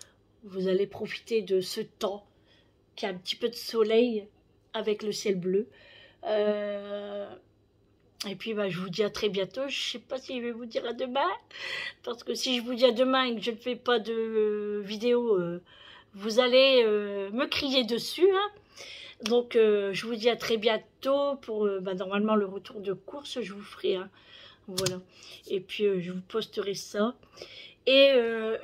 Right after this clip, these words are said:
je vais aller faire mes ongles aussi.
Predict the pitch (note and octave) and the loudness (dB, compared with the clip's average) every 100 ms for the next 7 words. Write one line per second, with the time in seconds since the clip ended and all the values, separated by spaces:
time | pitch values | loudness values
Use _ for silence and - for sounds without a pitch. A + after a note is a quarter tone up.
0 | A#3 G3+ A#3+ A#3+ B3+ B3 B3 A#3 B3 - | 0 4 4 4 2 2 0 0 -2 0
1 | B3 A3+ A#3 B3+ A3+ B3 A3 G3+ - C4 | -2 0 2 2 2 -2 -2 -4 -4 -4
2 | B3+ - B3 C4+ | -4 -6 -4 -4